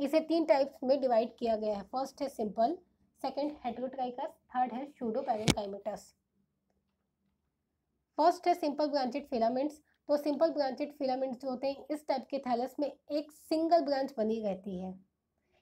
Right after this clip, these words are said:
इस टाइप के थैलस में एक सिंगल ब्रांच बनी रहती है और ये ब्रांच की सिंगल लाइन होती है। जो बेसल सेल है और जो बेसल सेल है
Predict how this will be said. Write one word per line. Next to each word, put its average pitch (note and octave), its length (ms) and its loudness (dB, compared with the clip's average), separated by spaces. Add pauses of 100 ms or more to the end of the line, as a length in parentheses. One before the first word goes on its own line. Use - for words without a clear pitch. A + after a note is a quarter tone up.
(160)
इस C#4+ 200 -2
टाइप A3+ 200 4
के B3 80 -4
थैलस A#3 400 -2
में A#3+ 80 0
एक B3+ 240 -2
सिंगल A#3 300 -2
ब्रांच A#3 440 -4
बनी A#3 240 0
रहती A3+ 420 -4
है C#4 200 -6 (100)
और A#3+ 140 -2
ये B3+ 140 4
ब्रांच A#3 440 -2
की F#3+ 400 -6 (340)
सिंगल C4+ 440 2 (120)
लाइन A#3+ 300 2
होती G#3+ 400 -2
है। F#3+ 260 -4 (340)
जो D4 220 2
बेसल C4+ 440 2
सेल B3 280 0
है F#3+ 280 0 (1160)
और C4+ 120 8
जो C4+ 160 4
बेसल B3 400 2
सेल B3+ 300 2
है C4+ 280 2